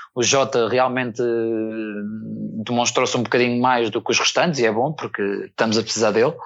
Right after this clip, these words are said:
e acabou por fazer um bocadinho a diferença, fez uma boa assistência.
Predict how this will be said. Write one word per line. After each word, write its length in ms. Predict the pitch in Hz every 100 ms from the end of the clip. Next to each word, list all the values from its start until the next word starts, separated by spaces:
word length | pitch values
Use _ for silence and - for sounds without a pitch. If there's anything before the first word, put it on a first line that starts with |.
| - - - - - -
e 480 | 127 113 110 110 107
acabou 260 | 110 117 113
por 80 | -
fazer 340 | - 113 117
um 40 |
bocadinho 280 | 120 117 120
a 20 | 113
diferença, 480 | 113 131 156 190
fez 180 | 160 123
uma 160 | 120 117
boa 200 | 113 117
assistência. 600 | 113 - 139 151 170